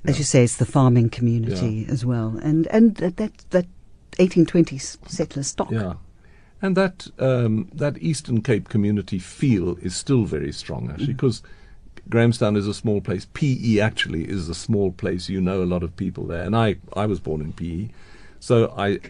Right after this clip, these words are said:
Speaker 2: still love going back there. And I just, when I drive through the bush towards Grahamstown, it just feels familiar somehow.
Speaker 1: Oh, gosh, Richard, I couldn't agree
Speaker 2: Yeah.
Speaker 1: more. That's exactly the way I feel
Speaker 2: The
Speaker 1: about it.
Speaker 2: colours, the smell,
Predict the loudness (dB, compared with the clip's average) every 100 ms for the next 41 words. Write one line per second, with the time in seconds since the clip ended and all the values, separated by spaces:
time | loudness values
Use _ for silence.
0 | -14 -10 2 4 6 6 4 2 0 -2
1 | -2 -4 -8 -6 -6 -2 -2 -2 -4 -6
2 | -4 0 0 0 0 2 2 0 0 0
3 | 0 2 2 2 -4 -2 -2 -2 -4 -2
4 | -2 -4 -4 -4 -10 -14 -4 -2 0 -2
5 | -2 -2 2 2 -2 -4 0 0 0 -4
6 | -8 -2 2 2 0 -4 -18 -16 -6 -4
7 | -2 -2 -2 2 2 2 -2 -2 0 2
8 | 2 6 8 8 4 0 -2 -6 -2 2
9 | 2 4 4 6 4 4 0 -4 -6 -4
10 | -4 0 2 2 0 -2 -8 -6 -2 0
11 | 0 -2 -6